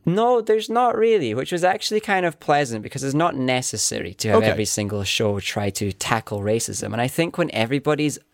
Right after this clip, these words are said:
Speaker 1: a very different animal from each other, it will be a little bit risky to try and start assigning those different animals to different re-, representations of human race. You might end up just being racist.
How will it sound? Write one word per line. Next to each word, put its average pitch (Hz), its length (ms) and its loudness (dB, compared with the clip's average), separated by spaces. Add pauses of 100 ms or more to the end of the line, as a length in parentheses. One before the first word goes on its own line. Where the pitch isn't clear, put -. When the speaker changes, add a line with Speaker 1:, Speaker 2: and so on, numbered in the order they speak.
(120)
Speaker 1:
a 120 60 2
very 127 420 0
different 123 460 -2
animal 120 400 0
from 151 180 -2
each 147 180 -2
other, 175 340 2 (420)
it 143 100 2
will 131 140 2
be 131 280 -2 (460)
a 156 100 2
little 180 440 2
bit 165 280 2
risky 139 600 0
to 127 100 -2
try 131 240 0
and 127 100 -2
start 120 280 0
assigning 123 600 0
those 117 220 2
different 113 320 0
animals 110 460 0
to - 140 -2
different 107 380 -2
re-, 104 280 0
representations 107 760 -2
of 107 100 -4
human 113 280 0
race. - 420 -6 (120)
You 120 120 0
might 117 180 2
end 110 200 -2
up 110 140 -6
just 98 180 -2
being 107 300 0
racist. 101 640 -2